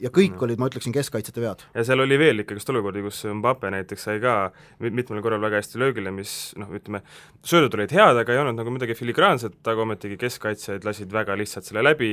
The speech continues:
Speaker 2: ega ei üritanud siis ka Monaco meeste nii-öelda jookse siis vabarisse tsoonidesse kuidagi ta-, takistada või keeruliseks teha.
Speaker 1: Kordusmäng tuleb nauditav.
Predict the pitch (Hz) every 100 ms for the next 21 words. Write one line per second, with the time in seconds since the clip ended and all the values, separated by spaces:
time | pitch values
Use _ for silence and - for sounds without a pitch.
0 | 101 104 101 101 107 95 98 95 - 95
1 | - 101 95 92 95 95 101 101 95 90
2 | 92 95 98 - 92 92 90 _ - -
3 | 92 92 90 90 87 113 104 - 92 90
4 | 90 - 92 - 104 98 90 - - 101
5 | 92 92 - 98 98 95 101 _ - -
6 | _ _ _ - 143 135 147 120 113 113
7 | 131 120 110 - 123 90 _ _ _ _
8 | - 160 131 120 139 123 123 143 147 -
9 | 85